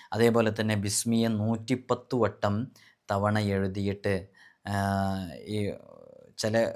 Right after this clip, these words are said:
ആളുകളൊക്കെ പ്രസവിച്ച കുട്ടികളൊക്കെ ഇങ്ങനെ പെട്ടെന്ന് പെട്ടെന്ന് മരണപ്പെട്ടു പോകുന്ന സ്ത്രീകളുണ്ടാവും.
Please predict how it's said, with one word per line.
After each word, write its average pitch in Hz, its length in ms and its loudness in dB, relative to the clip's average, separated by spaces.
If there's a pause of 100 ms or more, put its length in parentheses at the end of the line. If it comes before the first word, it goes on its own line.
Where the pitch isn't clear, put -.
(220)
ആളുകളൊക്കെ 110 460 0
പ്രസവിച്ച 107 460 -2
കുട്ടികളൊക്കെ 104 520 -2
ഇങ്ങനെ 104 180 -4
പെട്ടെന്ന് 104 340 -6
പെട്ടെന്ന് 104 240 -4
മരണപ്പെട്ടു 110 480 -4
പോകുന്ന 92 280 -4
സ്ത്രീകളുണ്ടാവും. 87 640 -12